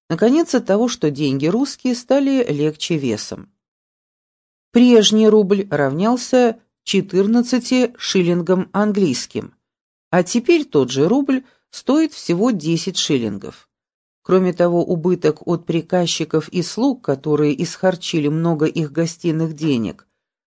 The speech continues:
да сосватались и поженились на московских урожденках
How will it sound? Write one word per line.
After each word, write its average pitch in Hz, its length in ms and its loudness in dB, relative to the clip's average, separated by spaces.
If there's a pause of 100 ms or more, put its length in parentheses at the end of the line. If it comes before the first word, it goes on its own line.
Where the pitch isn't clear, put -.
(140)
да 220 140 4
сосватались 160 960 0
и 151 260 0
поженились 147 720 -2
на 135 360 0
московских 214 880 -2
урожденках 170 920 0